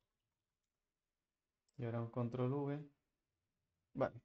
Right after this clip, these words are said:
y ya lo tendríamos, ahora lo muestro. Bien, pues sería esto, git remote shell U R L origin, y le pones el H T T P S,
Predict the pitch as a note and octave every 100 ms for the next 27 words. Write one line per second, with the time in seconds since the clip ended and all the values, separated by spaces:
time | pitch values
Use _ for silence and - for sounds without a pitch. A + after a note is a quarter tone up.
0 | _ - A#2+ A2 G#2+ G#2 G2+ G#2 B2+ B2+
1 | - A2+ G#2+ G2 - - - _ _ _
2 | _ _ _ _ _ C3 A#2+ - - _
3 | _ _ _ _ _ _ C3+ C3 B2+ -
4 | C3+ C3 C#3 A#2 G#2+ - B2+ - - C3
5 | C3 B2 B2 B2+ B2+ A#2 - - B2+ B2
6 | B2 B2 A#2+ C3 D3 E3+ F3+ - A2+ B2
7 | C#3 E3 F#3 - _ - A#2 A2+ B2+ A#2+
8 | - A2+ A2+ B2+ B2+ B2+ B2+ C3+ B2+ G2+